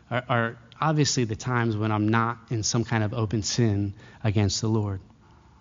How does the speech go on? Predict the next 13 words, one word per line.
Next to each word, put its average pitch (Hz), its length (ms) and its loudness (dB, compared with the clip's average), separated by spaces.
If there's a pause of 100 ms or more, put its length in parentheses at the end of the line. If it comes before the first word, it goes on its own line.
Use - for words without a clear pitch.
(640)
But 139 100 0
I 131 60 4
think 151 240 2
that - 200 0
courage 180 440 2
in 131 40 4
our 127 160 8
day 143 280 6
is 131 200 2
often 123 440 4
overlooked 123 520 2
as 123 140 2
well. 143 360 -2